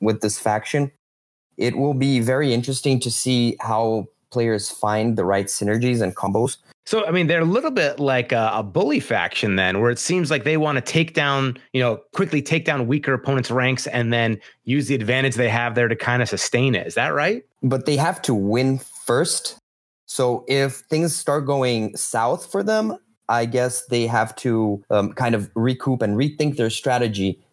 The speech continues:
Speaker 1: because if they don't get an early advantage, it might be an uphill battle for them. So Greyjoys are kind of an all-in sort of faction where you have to, um, make quick decisions early game to try to, uh, stand your ground through the mid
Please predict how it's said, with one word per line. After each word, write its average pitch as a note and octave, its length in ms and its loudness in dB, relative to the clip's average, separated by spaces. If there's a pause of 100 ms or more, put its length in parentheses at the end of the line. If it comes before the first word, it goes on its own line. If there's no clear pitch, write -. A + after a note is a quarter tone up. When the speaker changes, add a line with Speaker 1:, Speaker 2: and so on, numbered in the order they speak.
(140)
Speaker 1:
because A#2 520 0
if - 200 -2
they C3 140 2
don't C#3+ 340 0
get C3+ 280 0
an A2 200 0
early C3 280 2
advantage, A#2+ 680 -2
it A2+ 180 -2
might A#2+ 240 0
be A#2 140 0
an A2+ 80 2
uphill A#2+ 340 0
battle G2 340 0
for F2 200 -4
them. B1 180 -4
So A2 240 0
Greyjoys C3 600 0 (360)
are A2+ 320 0 (680)
kind G3 260 0
of F3 80 2
an D3+ 140 2
all-in B2+ 640 0
sort G#2 260 -2
of G2+ 80 -4
faction G#2+ 460 -2
where G#2+ 100 2
you A2 160 2
have A2+ 380 0
to, A2+ 300 0 (500)
um, G#2+ 320 2
make A#2+ 360 0
quick G3 280 2
decisions C3 520 0
early A#2 280 2
game A2 360 2 (380)
to A2+ 440 0
try A#2 220 0
to, A2+ 80 2 (320)
uh, G2+ 300 0
stand C#3 340 -2
your B2 100 0
ground A2+ 440 0
through A2+ 180 -2
the G2+ 100 -2
mid A2 400 2